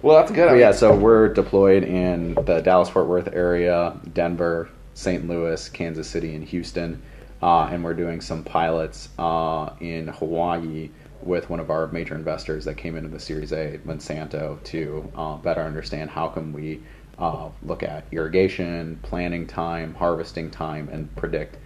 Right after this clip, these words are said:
Speaker 2: uh, seed production in certain areas, with the goal of that, taking that and understanding, okay, can we have this worldwide dashboard of understanding how weather impacts the logistics of the seed
Speaker 1: Mm.
Speaker 2: production company.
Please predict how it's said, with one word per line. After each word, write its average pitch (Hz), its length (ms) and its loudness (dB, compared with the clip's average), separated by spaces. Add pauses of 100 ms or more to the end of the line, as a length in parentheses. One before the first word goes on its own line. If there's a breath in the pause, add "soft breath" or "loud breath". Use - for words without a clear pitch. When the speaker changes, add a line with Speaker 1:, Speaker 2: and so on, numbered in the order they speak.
(260 soft breath)
Speaker 2:
uh, 80 140 -6
seed 82 280 -8
production 78 680 -8
in 82 120 -10
certain - 280 -8
areas, - 640 -10
with 80 120 -10
the 80 60 -8
goal 78 360 -4
of - 120 -16
that, 87 260 -4 (160)
taking 78 280 -4
that 98 320 4 (280 loud breath)
and 95 100 -4
understanding, 85 640 -4
okay, 87 280 -2
can 87 300 -8
we 85 320 -6 (380 loud breath)
have 85 260 0
this 82 280 -8
worldwide 90 420 2
dashboard 80 480 -6
of 80 80 -6
understanding 78 420 -8
how 78 240 -8
weather 80 400 -6
impacts 80 540 -12
the - 80 -12
logistics - 580 -10
of - 80 -8
the - 60 -10
seed 104 160 -6
Speaker 1:
Mm. 104 80 -8
Speaker 2:
production - 420 -6
company. - 380 -8